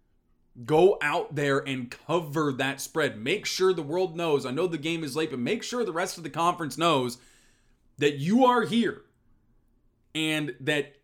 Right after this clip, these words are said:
this is not going to be an easy out the rest of the way, and that you are looking at that Pac-twelve North title again. You want it again.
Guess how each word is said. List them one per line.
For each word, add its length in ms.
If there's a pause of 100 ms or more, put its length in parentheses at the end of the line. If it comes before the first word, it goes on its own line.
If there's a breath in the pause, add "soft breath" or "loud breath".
(180)
this 320
is 140
not 240
going 220
to 40
be 160
an 80
easy 400
out 240
the 80
rest 240
of 60
the 80
way, 240
and 140
that 120
you 140
are 80
looking 400
at 80
that 180
Pac-twelve 460
North 240
title 560
again. 640
You 160
want 320
it 180
again. 760